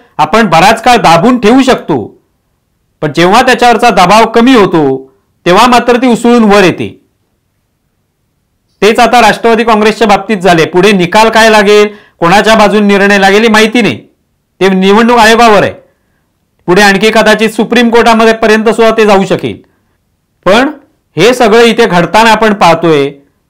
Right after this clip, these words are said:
जे आत्तापर्यंत आपल्याला कधी दिसलं नव्हतं. आपल्याला वाटत होतं की असं काहीच नाहीये,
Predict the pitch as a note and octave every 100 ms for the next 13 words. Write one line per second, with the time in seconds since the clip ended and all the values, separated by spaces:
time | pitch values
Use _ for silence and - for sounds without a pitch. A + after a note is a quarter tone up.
0 | - C#3+ A3+ B3+ B3+ - - A3 A3+ G#3+
1 | G#3 A3+ G3 G3+ G#3 G3+ G#3 G#3 F3 E3+
2 | A#3+ B3+ F#3+ - C#3+ A#2 A#2 _ _ _
3 | _ _ _ C#3+ D3+ G3+ A3 G#3 F3+ A3
4 | A3 A3+ A3+ A3+ G#3 G#3 G#3 B3+ A#3+ G#3
5 | F3 B2+ G#2+